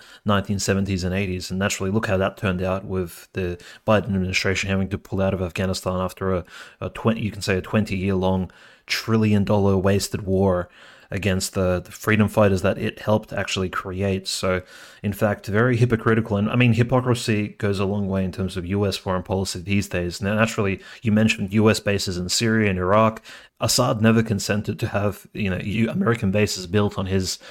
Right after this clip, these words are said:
sovereign territory. And in fact, U S bases are there now. They're es-, essentially unmovable, and, uh,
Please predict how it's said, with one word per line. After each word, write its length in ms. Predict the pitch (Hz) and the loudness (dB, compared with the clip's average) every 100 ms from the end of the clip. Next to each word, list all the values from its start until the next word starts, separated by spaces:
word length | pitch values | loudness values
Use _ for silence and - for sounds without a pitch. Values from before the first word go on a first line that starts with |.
| - | -8
sovereign 420 | - 110 95 98 | 0 0 0 -2
territory. 580 | - 98 98 90 90 92 | 0 -2 -2 -4 -6 -4
And 120 | 98 | -2
in 60 | 98 | -2
fact, 300 | 107 101 - | -2 -4 0
U 100 | 107 | 0
S 100 | 101 | 2
bases 400 | 101 101 - 90 | 0 -2 -4 -4
are 160 | 98 | -2
there 200 | 98 101 | 2 2
now. 300 | 98 98 113 113 - - | 2 0 -2 -4 -18 -4
They're 340 | 104 95 95 - - | 0 0 -2 -6 0
es-, 120 | 120 | 0
essentially 440 | 120 131 107 110 | 2 0 2 2
unmovable, 760 | 101 104 95 104 101 87 92 101 | 2 4 6 4 2 0 -2 0
and, 220 | 92 87 - - - | 0 -2 -8 -20 -10
uh, 80 | - | -10